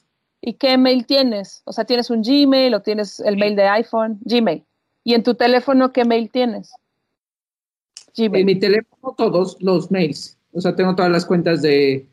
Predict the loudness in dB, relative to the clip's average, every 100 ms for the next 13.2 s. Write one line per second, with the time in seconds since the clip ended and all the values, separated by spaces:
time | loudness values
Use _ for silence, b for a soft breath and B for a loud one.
0 | _ _ -4 2 4 4 4 4 2 0
1 | 0 -2 -2 -2 -2 -2 -2 -2 0 0
2 | 0 -2 -4 0 0 0 -2 -4 -2 0
3 | 2 2 2 4 4 4 2 _ _ -2
4 | -2 -2 0 0 2 0 0 0 -2 -2
5 | -2 -2 -2 0 0 0 2 2 0 0
6 | 0 -2 -6 -6 -2 0 2 2 2 0
7 | 0 -2 -2 -2 -4 -4 -4 -4 -4 -6
8 | -4 -4 -4 -6 -10 -20 _ _ 2 2
9 | 4 2 0 -6 -6 -4 0 2 2 0
10 | -2 -2 -2 -4 -6 0 2 2 0 -4
11 | -6 _ _ _ -10 -8 -6 -8 -4 0
12 | 2 2 2 2 0 -2 -2 -2 -2 -4
13 | -10 -10